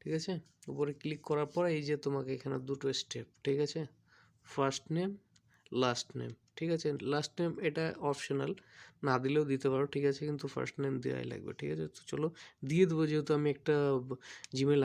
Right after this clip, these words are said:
আইডি বানাচ্ছি, তো প্রফেশনালভাবে তো এটা দেওয়াই লাগবে, ঠিক আছে? তো আমি এখানে বানাবো ঋতু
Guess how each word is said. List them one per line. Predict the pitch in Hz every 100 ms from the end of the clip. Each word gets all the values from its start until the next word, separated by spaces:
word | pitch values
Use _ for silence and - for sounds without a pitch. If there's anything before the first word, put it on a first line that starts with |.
| 127
আইডি | 135 147
বানাচ্ছি, | 143 139 - 131 127
তো | 131 123 120
প্রফেশনালভাবে | 127 127 127 135 131 127 131 127 123
তো | 123
এটা | 120 120 120
দেওয়াই | 127 139 131
লাগবে, | 117 123 120
ঠিক | 139 147
আছে? | 170 156 - - - - -
তো | 143 139 127
আমি | 139 135
এখানে | 127 135 127
বানাবো | 127 127 127 123
ঋতু | 123 123